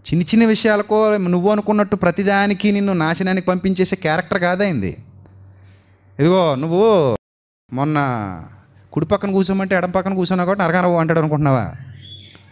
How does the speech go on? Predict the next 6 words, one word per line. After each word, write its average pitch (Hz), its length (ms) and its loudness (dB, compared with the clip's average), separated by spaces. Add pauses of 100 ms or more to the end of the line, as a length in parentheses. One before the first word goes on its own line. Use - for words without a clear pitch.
(1400)
ఆ? 311 160 0 (680)
ఆయన 147 280 0
ఆ 156 100 2
టైపు 156 280 -4
కాదు. 208 260 0
అత్యంత 247 760 2